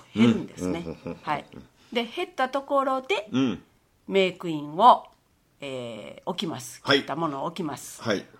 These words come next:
Speaker 1: で、土生姜も上から、えー、ばらまいて、
Speaker 2: はい。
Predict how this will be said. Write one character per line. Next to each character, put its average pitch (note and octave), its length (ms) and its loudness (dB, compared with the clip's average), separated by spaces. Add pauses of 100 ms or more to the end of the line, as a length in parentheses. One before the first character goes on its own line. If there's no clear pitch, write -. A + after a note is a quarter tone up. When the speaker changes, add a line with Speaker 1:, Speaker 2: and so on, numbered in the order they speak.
Speaker 1:
で、 B3+ 220 4
土 A#3+ 340 -10
生 G#3+ 240 0
姜 F#3+ 120 2
も A#3+ 260 2
上 E3 160 -6
か C#3 140 -8
ら、 C#3+ 180 -6 (340)
え C#3+ 240 -8
ー、 - 20 -16
ば D3+ 100 -8
ら D3 100 -8
ま D3 160 -8
い C#3+ 160 -16 (160)
て、 C4+ 320 6
Speaker 2:
は F#2 180 2
い。 - 160 0